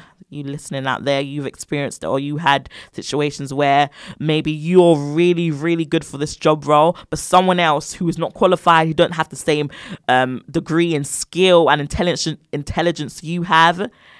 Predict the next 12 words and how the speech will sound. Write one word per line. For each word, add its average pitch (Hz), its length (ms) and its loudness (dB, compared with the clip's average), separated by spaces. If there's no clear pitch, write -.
and 156 120 0
they 156 120 4
got - 200 -2
the 143 60 -2
job - 200 -2
because 139 420 -2
they're 151 200 0
better 139 260 0
looking. 139 400 -6
But 156 120 -4
of - 80 -20
course, 208 240 0